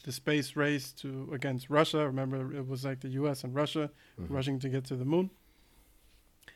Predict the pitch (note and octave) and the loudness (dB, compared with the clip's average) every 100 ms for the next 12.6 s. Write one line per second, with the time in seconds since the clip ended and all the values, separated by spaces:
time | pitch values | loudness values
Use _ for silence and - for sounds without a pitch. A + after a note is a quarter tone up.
0 | - - C3+ D#3+ D3+ - F#3+ E3+ - F3 | -8 -2 4 6 6 6 4 4 4 4
1 | F3 E3 D#3 D#3+ D3 C#3 E3+ B2+ C3 C3 | 6 4 6 6 6 6 4 4 0 -6
2 | - _ - - - D3+ C3+ D3+ - D3+ | -20 _ -20 -20 -2 0 2 0 0 -2
3 | C3 D3+ D3+ C#3 D3 C#3+ C3 C3+ D3 C#3 | 4 4 4 4 4 2 0 6 8 8
4 | C#3+ C3+ C3 C#3 C3+ B2+ C3 B2 - C3 | 6 4 4 6 4 2 -2 -6 -8 -8
5 | B2+ C3 _ _ _ _ _ - _ - | -8 -10 _ _ _ _ _ -20 _ -6
6 | C#3 C3 D3 C#3+ C3 C#3 C3 D#3 C#3+ C#3+ | -2 4 6 6 4 0 6 8 8 6
7 | E3+ A3 G#3 F#3+ F#3+ F#3+ F#3 D3 C#3 B2+ | 6 8 8 6 6 4 2 2 2 4
8 | C3+ C3+ - C#3 C3+ C3 C3+ C3+ B2 B2+ | 2 2 0 0 2 0 0 0 0 0
9 | C3 C3 C3 C3 C#3+ A#3+ A3+ A3+ - - | 0 2 2 0 2 4 4 2 -2 -20
10 | - - - D3 C#3 C#3+ C3+ - E3+ F#3 | -20 -20 -4 4 6 6 2 6 8 8
11 | F#3 F3+ E3 E3+ D3+ - D3 D3 D3+ C#3 | 6 4 2 2 0 0 2 2 0 -4
12 | C3 F#3+ F#3+ F#3 - | 2 4 4 2 -10